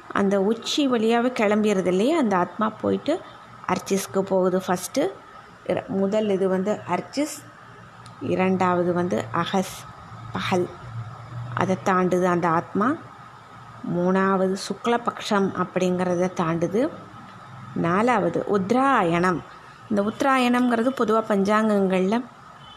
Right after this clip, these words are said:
தை மாசம், அதாவது மகர ராசியில இருந்து தை, மாசி, பங்குனி, சித்திரை, வைகாசி, ஆனி, அதாவது இந்த ஆறு மாதங்கள், அதாவது சூரியன் வந்து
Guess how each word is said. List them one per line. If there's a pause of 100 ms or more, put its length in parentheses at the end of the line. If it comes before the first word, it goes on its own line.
(1000)
தை
மாசம்,
அதாவது
மகர (120)
ராசியில (100)
இருந்து (800)
தை, (340)
மாசி, (260)
பங்குனி, (140)
சித்திரை,
வைகாசி, (260)
ஆனி, (720)
அதாவது (120)
இந்த (200)
ஆறு
மாதங்கள்,
அதாவது
சூரியன்
வந்து